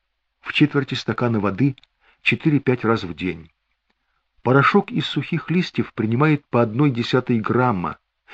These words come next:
на кончике перочинного ножа три раза в день. Для приготовления примочки для глаз разводят одну-две чайные ложки отвара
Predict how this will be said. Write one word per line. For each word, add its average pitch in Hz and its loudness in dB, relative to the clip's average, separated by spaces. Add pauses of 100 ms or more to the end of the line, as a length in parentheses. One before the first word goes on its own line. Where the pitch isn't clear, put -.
(120)
на 104 -6
кончике 120 0
перочинного 104 -2
ножа 117 0 (520)
три 139 2
раза 123 2
в 98 -6
день. 85 -10 (760)
Для 117 4
приготовления 139 2
примочки 147 0
для 110 0
глаз 131 -2
разводят 135 0
одну-две 120 0
чайные 120 4
ложки 110 2
отвара 147 -2